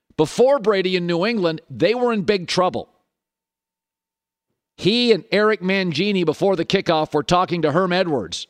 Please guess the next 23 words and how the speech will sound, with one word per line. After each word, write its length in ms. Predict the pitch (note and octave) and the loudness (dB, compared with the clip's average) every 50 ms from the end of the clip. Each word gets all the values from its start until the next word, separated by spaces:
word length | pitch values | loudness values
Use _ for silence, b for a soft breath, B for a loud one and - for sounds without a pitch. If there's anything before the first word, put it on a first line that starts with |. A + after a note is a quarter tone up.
| _ _ - | _ _ -4
They 60 | D3+ | -2
were 140 | F#3+ G3 F#3 | -2 -2 0
talking 360 | - E3+ F3+ F#3 E3+ - F#3 | 0 0 0 0 0 -2 -4
about 220 | F3+ F3 F3+ F3+ F3 | -2 -2 0 0 -2
in 100 | E3+ E3 | -2 -2
New 160 | E3+ E3 F3+ | -2 -2 -2
England 300 | F#3+ F#3 E3+ E3 D3+ - | -2 -2 -4 -4 -2 -2
putting 200 | F#3 F#3+ F#3 E3+ | -2 -2 0 0
their 140 | D#3+ D3 A#2+ | -2 -2 0
homes 360 | B2+ D#3+ F3 F#3+ F#3+ E3+ - | 0 0 -2 -2 -4 -6 -6
for 160 | - C#3+ A#2+ | -4 -4 -4
sale 340 | - - C#3 B2+ B2 B2+ C3+ | -2 -4 -4 -2 -2 -2 -2
if 80 | B2+ | -2
they 120 | - C#3+ C#3+ | -2 -4 -2
didn't 340 | A#2+ E3+ F3 E3+ E3+ - - | 0 0 -2 -2 -4 -8 -8
win 380 | C#3+ C#3+ D3+ E3+ F#3 F#3 F3+ | -6 -4 -2 -2 -2 -2 -2
that 240 | D#3+ B2 G#2 - - | -4 -6 -8 -8 -10
year. 280 | A2 F#2+ F2 D#2+ - - _ _ _ _ | -8 -8 -8 -10 -12 -18 _ _ _ _
He 60 | - | -2
was 160 | F3 F3 - | -2 -2 -2
five 320 | - - F#3+ F3 F3+ F3+ E3 | 0 0 0 2 0 0 -2
and 80 | F3 | -2
eleven. 400 | F3 E3+ F3+ F3+ E3+ C3 F2 - | -2 0 0 0 -2 -2 -4 -8